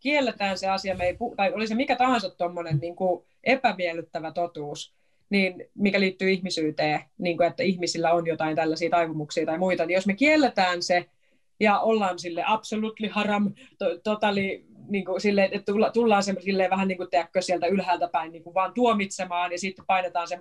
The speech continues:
Speaker 1: niinku maan alle tyyppisesti, niin se ei oikeasti niinku johda muuta kuin siihen, että sit se asia pyörii tuolla ja saattaa itse asiassa vaan niinku pahentua ja tulehtua ja sitten sillä, se on niinku kenenkään tai minkään hallinnassa.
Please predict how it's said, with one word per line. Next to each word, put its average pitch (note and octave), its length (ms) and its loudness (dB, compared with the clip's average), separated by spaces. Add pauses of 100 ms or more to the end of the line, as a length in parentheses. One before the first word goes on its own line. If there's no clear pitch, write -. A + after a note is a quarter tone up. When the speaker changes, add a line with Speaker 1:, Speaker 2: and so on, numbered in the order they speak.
Speaker 1:
niinku E3+ 260 -16
maan G3 400 -2
alle F3+ 380 2 (960)
tyyppisesti, F#3+ 800 -2 (480)
niin G3+ 400 2 (440)
se - 340 0
ei A3 240 6
oikeasti A3 720 0
niinku G#3 240 -2
johda B3 380 4
muuta F3+ 320 -2
kuin E3+ 100 -12
siihen, F3+ 420 -6
että D#3+ 100 -10
sit F#3+ 160 -6
se F#3 100 0
asia F#3 340 0
pyörii E3+ 460 0
tuolla D#3+ 400 -2
ja E3 100 -2
saattaa F3 460 0
itse F3 220 -2
asiassa F3 280 -6
vaan F3 120 0
niinku F3 160 -14
pahentua F3+ 540 -2
ja D#3 80 -4
tulehtua F3+ 600 -4
ja D#3+ 300 -4
sitten E3+ 500 -6
sillä, E3+ 300 -10
se F3+ 160 -2
on F3+ 80 -2
niinku F3 140 -12
kenenkään G3+ 500 0
tai D#3+ 120 -4
minkään F#3 420 0
hallinnassa. D#3+ 800 -4